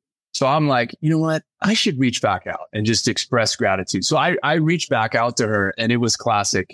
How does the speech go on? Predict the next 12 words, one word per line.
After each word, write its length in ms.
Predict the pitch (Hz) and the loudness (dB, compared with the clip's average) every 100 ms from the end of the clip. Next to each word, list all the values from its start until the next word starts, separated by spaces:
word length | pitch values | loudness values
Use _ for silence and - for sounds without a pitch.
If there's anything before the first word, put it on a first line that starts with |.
| - | -4
She, 360 | - 127 123 - | -2 0 0 0
her 180 | 131 139 | 0 0
response 520 | 131 - 117 113 - | 0 0 0 0 0
was, 420 | 101 95 92 - _ _ - - _ _ - | 0 0 0 -4 _ _ -4 -4 _ _ -4
"Remind 360 | 113 123 180 | 0 2 2
me 140 | 214 220 | 2 2
again?" 340 | 202 226 233 _ | 0 -2 -2 _
Like, 320 | - 117 113 - _ _ _ | 0 0 0 -6 _ _ _
she 160 | - 175 | -2 0
had 140 | 156 | 2
no 300 | 139 156 175 | 2 2 2
idea. 540 | 170 156 143 - - | 2 2 2 0 -2